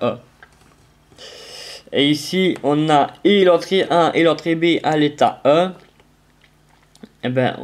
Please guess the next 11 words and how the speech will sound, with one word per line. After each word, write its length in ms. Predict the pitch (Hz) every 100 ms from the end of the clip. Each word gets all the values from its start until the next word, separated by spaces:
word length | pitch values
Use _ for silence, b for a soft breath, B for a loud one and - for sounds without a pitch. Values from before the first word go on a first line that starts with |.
| -
euh, 600 | 120 120 120 120 117 110 -
on 180 | 127 127
aura 280 | 123 147
une 60 | 165
sortie 280 | 156 139 160
à 40 |
l'état 280 | 147 139 143
zéro. 380 | 135 143 123 120 B B B
Du 100 | 127
fait 420 | 131 175 175 - -
que 300 | 175 160